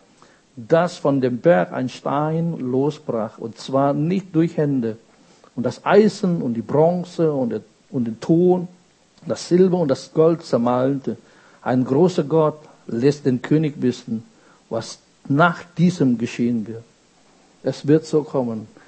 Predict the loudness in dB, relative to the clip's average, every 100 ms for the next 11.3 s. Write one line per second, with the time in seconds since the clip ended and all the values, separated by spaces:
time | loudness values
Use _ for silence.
0 | -20 _ _ -10 -2 4 6 4 2 0
1 | 0 -6 -6 -6 -4 0 2 2 0 0
2 | -2 -2 -2 0 2 2 4 2 0 -6
3 | -20 _ -20 -20 _ _ _ _ 2 4
4 | 4 2 -4 -8 -10 -20 _ _ _ -10
5 | -4 -2 0 -2 -2 0 0 0 0 4
6 | 6 6 6 4 -2 4 6 6 4 4
7 | 4 4 2 2 4 4 2 -2 0 2
8 | 0 -2 -4 -4 -6 -4 -2 0 0 -2
9 | -4 -4 0 0 0 -6 -8 -8 -8 -16
10 | _ _ _ _ -14 -6 -2 -2 -2 -6
11 | -6 -4